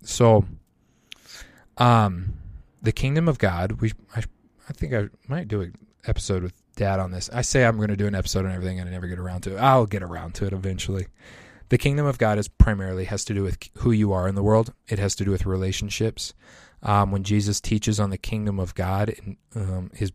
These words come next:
biggest, longest teaching is the Sermon on the Mount in Matthew five, six, and seven. Almost everything in there has to do with relationships and character.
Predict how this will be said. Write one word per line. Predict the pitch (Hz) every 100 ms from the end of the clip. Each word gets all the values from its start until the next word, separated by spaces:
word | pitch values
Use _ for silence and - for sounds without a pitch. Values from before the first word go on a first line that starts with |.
| _
biggest, | 110 113 107 110 -
longest | 101 104 104 -
teaching | 110 107 104
is | 90
the | 87
Sermon | - 110 104
on | 92
the | 90
Mount | 101 104 -
in | 104
Matthew | 101 95 - 95
five, | - 104 101
six, | - 107 -
and | 90
seven. | - 107 104 113 123 - - - -
Almost | 117 101 - -
everything | 113 113 117 - 110
in | 101 101
there | 110
has | 104 98 -
to |
do | 101 95
with | 90
relationships | 98 90 101 - 107 107 -
and | 87
character. | - 87 - -